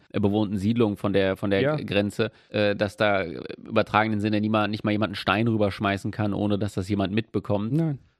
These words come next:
Speaker 1: Weiß ich nicht. Da, wie gesagt, das, das Problem ist für mich zu wenige valide Informationen und halt offene Fragen, die ich keine Antworten habe, so richtig. Und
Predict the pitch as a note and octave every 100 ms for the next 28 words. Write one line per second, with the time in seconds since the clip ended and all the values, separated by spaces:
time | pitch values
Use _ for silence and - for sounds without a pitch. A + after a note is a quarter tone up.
0 | - A2 A#2 A2+ G2+ A2 A2+ B2 B2 A#2+
1 | - F2 G#2+ - A2+ - A2 B2 C3 -
2 | A2+ C3 - F#2+ _ _ - - B2+ A#2
3 | B2 B2 A#2+ A#2 A#2 A2+ - F#2+ G2+ G#2
4 | G#2+ C3 C3 A2 A2 A2 G#2+ F#2+ - A2+
5 | B2 B2+ A#2 A2 A2 G#2 - A2 A#2 G2+
6 | - G#2 G#2+ A2+ A#2 A2+ _ _ - G#2
7 | G#2+ G2+ G#2 A#2+ A#2 A2+ A2 A2 A2+ G#2+
8 | A2 - A#2 G2+ C3 D#3 D#3+